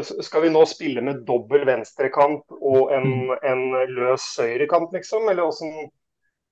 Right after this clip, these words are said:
Speaker 1: eh, ikke sant? Hvor, hvor god er den tri-, altså, så hvis vi legger så mye energi i den trioen på topp,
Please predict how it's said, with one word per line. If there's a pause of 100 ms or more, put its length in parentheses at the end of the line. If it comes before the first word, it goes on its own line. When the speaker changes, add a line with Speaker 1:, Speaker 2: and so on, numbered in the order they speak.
(140)
Speaker 1:
eh,
ikke
sant?
Hvor,
hvor
god
er
den (720)
tri-,
altså,
så
hvis
vi
legger
så
mye
energi (220)
i
den
trioen
på
topp,